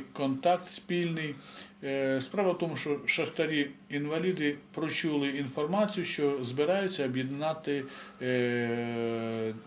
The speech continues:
два, е, фонди. Фонд по тимчасовій праці, втраті працездатності і фонд, е, інвалідів праці. От, е, це рішення приймається на високих, е,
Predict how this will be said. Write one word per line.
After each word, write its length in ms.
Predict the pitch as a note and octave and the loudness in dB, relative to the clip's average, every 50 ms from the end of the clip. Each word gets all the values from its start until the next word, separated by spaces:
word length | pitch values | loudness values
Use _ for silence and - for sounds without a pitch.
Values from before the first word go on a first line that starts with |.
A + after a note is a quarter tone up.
| B2 A#2+ A2 A2+ | -12 -10 -8 -4
два, 460 | A#2+ C#3+ D#3+ E3 E3 E3+ E3 E3 - - - C#3 C3 C3 | 0 4 6 8 8 6 4 2 -4 -10 -8 -6 -2 0
е, 400 | B2+ B2 A#2+ A#2+ A#2+ A#2+ A#2 A#2 A2+ - G#2 G#2 - - - - - - - B2+ B2 | 0 2 2 2 2 0 0 -2 -4 -6 -12 -14 -16 -16 -20 -20 -18 -10 -6 -6 -6
фонди. 580 | A#2+ - E3+ D3+ D3 C#3 C3 A2+ A#2 A2 G#2+ G#2 - - - - - - - - | -4 -2 0 2 2 2 2 0 0 -2 -4 -6 -10 -16 -20 -20 -20 -20 -6 -2
Фонд 260 | E3 D#3+ D#3 C#3+ B2 - | 0 0 0 0 -2 0
по 240 | - D3 C#3+ C#3 C3+ | 2 4 4 4 4
тимчасовій 580 | C3+ - C#3+ C3 B2 - B2+ - E3 F3+ F#3+ G#3 | 2 -2 -2 -2 -2 -4 -2 2 2 4 4 4
праці, 420 | G3 G#3 G#3 G#3 G3 - G3 G3 F#3 D#3 D3 | 2 2 2 2 2 0 -4 -6 -6 -8 -10
втраті 440 | C3+ - - F#3+ G3 F#3+ F#3+ F#3 F3+ - - - - | -4 0 4 4 4 4 2 -2 -6 -6 -8 -12 -6
працездатності 880 | - F3+ F3 - F3+ E3+ E3+ - F3+ F3 E3+ - B2+ - - - - B2+ | -4 -4 -2 0 -2 -2 0 2 2 2 2 0 -4 -6 -6 -4 -2 -2
і 420 | C#3 C3 - D#3+ F3+ F3+ F#3 F3+ | -4 -2 -2 -2 0 2 2 2
фонд, 360 | E3+ F3 - - E3+ E3+ E3 D3+ D3+ | 0 0 0 0 0 2 0 -2 -2
е, 200 | D3 D3 C#3+ C#3 | -2 -2 0 0
інвалідів 640 | C3+ C3+ C#3+ C#3+ D3 D3 D3 C3+ B2+ A#2 A#2 A2+ G#2+ | 0 0 -2 0 0 0 0 2 2 2 0 0 -2
праці. 360 | - - G#2+ G#2 G#2 - - - - - - - - - - - - - | -2 -4 -4 -4 -4 -6 -8 -10 -12 -16 -14 -12 -12 -12 -12 -12 -8 -4
От, 420 | A#2+ A2+ A2 A2 G#2 G2+ G2+ - B2 | -2 0 0 0 -2 -4 -6 -6 -4
е, 600 | A#2 A2 G#2+ A2 G#2+ G#2+ G#2+ A2 G#2+ G#2+ G#2+ G#2+ G#2 | -2 0 0 2 2 2 2 2 0 0 -2 -2 -4
це 420 | - - - G#3 G3+ G3 G3 F#3 - C#3+ | -4 0 6 8 8 8 8 6 4 2
рішення 480 | D3 D3+ F#3 F3 - - D3+ D3 C#3+ | 2 4 4 4 4 2 2 0 -2
приймається 640 | B2 - D3 D3 D#3 E3 D#3+ D3 C#3 C3+ - C#3+ C3+ | 0 0 0 2 2 4 4 2 2 2 0 0 2
на 120 | C3+ C3+ | 2 2
високих, 600 | C#3 C#3 C3+ - D3 B2+ - - B2 A#2 - - | 2 0 0 0 0 0 0 -2 -4 -4 -4 -4
е, 480 | B2+ A#2+ A#2 A#2 A#2 A#2 A#2 A2+ A#2 | -2 -2 0 0 0 0 0 -2 -2